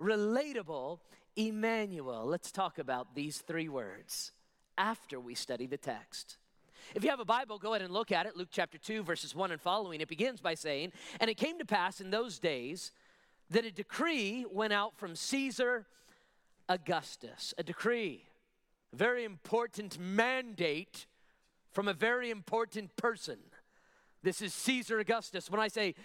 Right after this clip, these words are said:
Caesar Augustus, go, "Ooh." I'm gonna say it. You ready? Caesar Augustus. And you should be impressed. He's a very important man who makes very important mandates to make everybody move around and be controlled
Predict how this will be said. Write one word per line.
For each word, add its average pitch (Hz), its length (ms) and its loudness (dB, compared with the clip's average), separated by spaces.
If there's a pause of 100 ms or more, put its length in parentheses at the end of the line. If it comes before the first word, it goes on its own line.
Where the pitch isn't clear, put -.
(100)
Caesar 233 580 4
Augustus, 220 560 0
go, 185 240 2 (340)
"Ooh." 156 1200 0 (120)
I'm 151 80 4
gonna 185 120 2
say 208 160 2
it. 147 60 -4
You 160 80 0
ready? 185 280 2 (200)
Caesar 285 520 2
Augustus. 240 840 -2 (1040)
And 175 200 0
you 180 120 -6
should 220 320 -4
be 160 120 2
impressed. 107 720 -6 (1400)
He's - 120 -6
a 151 40 -4
very 208 240 2
important 170 420 -4
man 139 340 0 (120)
who 135 80 -6
makes 143 240 -4
very 180 240 0
important 165 400 -4
mandates 175 540 -2
to 143 120 -12
make 143 200 -2
everybody 160 440 -2
move 165 300 -4
around 175 460 0
and 147 120 -4
be 151 80 -4
controlled 151 580 -4